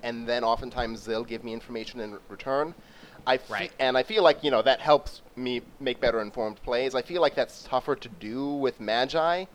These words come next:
Speaker 1: And then, in addition, just because of how, the fact that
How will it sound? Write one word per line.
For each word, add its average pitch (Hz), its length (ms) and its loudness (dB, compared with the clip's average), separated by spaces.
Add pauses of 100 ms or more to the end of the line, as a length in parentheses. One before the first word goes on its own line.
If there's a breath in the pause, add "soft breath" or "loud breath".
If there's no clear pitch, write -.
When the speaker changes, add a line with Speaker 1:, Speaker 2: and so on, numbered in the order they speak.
(720 soft breath)
Speaker 1:
And 135 260 2
then, 135 380 4
in 147 120 0
addition, 139 480 0
just 135 180 -4
because 139 320 0
of 131 260 -4
how, 120 380 4 (520)
the 123 100 -6
fact 123 320 2
that 123 120 0